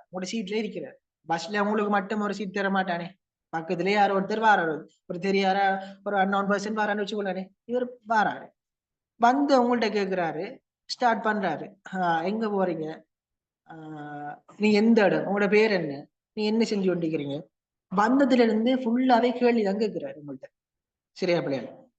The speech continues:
நீ என்ன செய்றீங்க, படிக்கிறீங்களா, யூனிவர்சிட்டியா, அப்படி இப்படின்னு கேட்டுக்கொண்டே இருக்கிறாரு. உங்களுக்கு இவர் கேக்குறது இரிட்டேட் ஆகுது. நீங்க வேற ஏதோ ஒரு கவலையில, கஷ்டத்துல இருக்கிறீங்க, இவர்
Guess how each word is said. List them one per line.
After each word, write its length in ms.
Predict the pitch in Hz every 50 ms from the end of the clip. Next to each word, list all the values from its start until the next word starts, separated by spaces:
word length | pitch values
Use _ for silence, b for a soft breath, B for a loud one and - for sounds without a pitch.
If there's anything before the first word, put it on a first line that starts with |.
| _ _ -
நீ 60 | 165 170
என்ன 120 | 180 190 196 185
செய்றீங்க, 260 | 190 170 165 160 156 151 180
படிக்கிறீங்களா, 560 | 175 175 180 180 160 160 151 143 135 143 147 170
யூனிவர்சிட்டியா, 420 | 180 185 175 160 165 147 156 160 175
அப்படி 160 | 180 180 180
இப்படின்னு 240 | 165 165 170 202 214
கேட்டுக்கொண்டே 360 | 226 220 196 185 180 175 190 190
இருக்கிறாரு. 240 | 170 156 - - _ _ _ _ _ _ _ _ _ _ _ _ _ -
உங்களுக்கு 400 | 226 247 277 294 311 311 285 302 294 269
இவர் 160 | 285 285 294 - -
கேக்குறது 400 | 277 285 285 262 262 254 254 262 269 269
இரிட்டேட் 320 | 285 277 254 269 202 202 196
ஆகுது. 200 | 185 - - - - - _ _ _ _ _ _ _ _ _ _ _ -
நீங்க 200 | 175 220 240 240 226
வேற 220 | 220 220 226 226 214 208 208 208
ஏதோ 180 | 202 202 208 202 202 208 196 - - - - - 202
ஒரு 80 | 202 190 196
கவலையில, 360 | 202 196 202 196 190 185 180 180 180
கஷ்டத்துல 340 | 180 - - 190 180 180 175
இருக்கிறீங்க, 300 | 170 165 151 139 151 180 226
இவர் 120 | 254 254